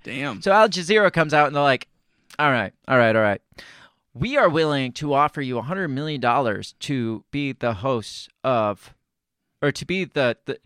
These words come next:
Speaker 2: to have the T V contract for
Speaker 1: Right.
Speaker 2: the World Cup." And they're
Speaker 1: Yeah.
Speaker 2: like, "Oh, that sounds great. But, but, caveat,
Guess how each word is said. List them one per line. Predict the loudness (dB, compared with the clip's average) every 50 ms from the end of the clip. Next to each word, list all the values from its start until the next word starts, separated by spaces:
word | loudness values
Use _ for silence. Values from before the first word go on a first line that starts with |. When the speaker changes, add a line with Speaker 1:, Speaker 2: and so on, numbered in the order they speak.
| _
Speaker 2:
to | 2 2
have | 4 4 2 0
the | -2 -4
T | -4 -4 -6 -4
V | -4 -4
contract | -2 0 0 0 0 -2 -2 -2 -2 -2 -4 -6 -6
for | -4 -4
Speaker 1:
Right. | -2 -2
Speaker 2:
the | -2
World | -2 -2 -2 -2 -2 -2
Cup." | -2 -2 -2 -2 -4
And | -4
they're | -2 -2
Speaker 1:
Yeah. | -2
Speaker 2:
like, | -2 -2
"Oh, | -2 -2 -2
that | -4 -6 -6
sounds | -8 -8 -8 -6
great. | -4 -4 -4 -4 _ 0
But, | 4 6 6 6 4 2 -2 -10 -14 _ _ -20 _ -6 _
but, | 2 4 4 4 2 0 -4 -12 -6
caveat, | -2 0 0 2 2 0 -2 -2 -4 -8